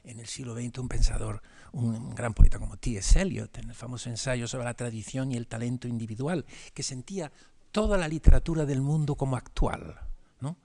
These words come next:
Eso es lo que sentía el humanista. El conocimiento histórico,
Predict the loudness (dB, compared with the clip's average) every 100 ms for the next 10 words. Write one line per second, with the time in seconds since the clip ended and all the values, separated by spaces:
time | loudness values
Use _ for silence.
0 | -20 -10 -4 -2 -2 -4 -8 -14 -14 -16
1 | -18 -18 -16 -16 -16 -14 -14 -16 -20 -20
2 | -20 -20 -20 -20 _ _ _ _ -18 -14
3 | -14 -12 -12 -14 -16 -18 -12 -10 -6 -6
4 | -4 0 2 2 0 -2 0 0 0 -6
5 | -10